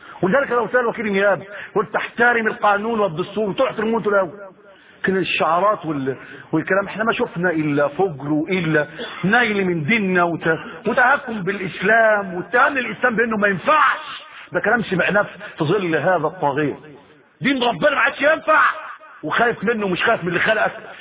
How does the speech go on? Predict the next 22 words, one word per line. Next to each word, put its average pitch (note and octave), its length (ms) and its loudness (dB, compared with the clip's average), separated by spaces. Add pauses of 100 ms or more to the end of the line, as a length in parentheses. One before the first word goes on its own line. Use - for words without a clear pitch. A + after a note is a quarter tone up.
(120)
يا A#3+ 120 4
أخي C#4 180 0
أكرم D4+ 320 2
لك D#4 120 -2 (120)
تموت، F#4 360 2 (520)
لكن F#3+ 160 0
ما F#3 60 -2
تسمعش A3+ 280 0
هذا A3 120 2
الكلام G#3 240 2
عن F3 100 0
دينك، E3 380 -2 (640)
ما D#3+ 80 0
تسمعوش. C#4+ 540 4 (760)
الإسلام C4+ 460 0
نفسه C#4+ 280 0
بيتهان، A3 440 4
مش F#3+ 160 -4
المسلمين. F3+ 560 0 (380)
والله D4+ 460 4
الإسلام D#4+ 460 0
بيتهان، D#4+ 680 4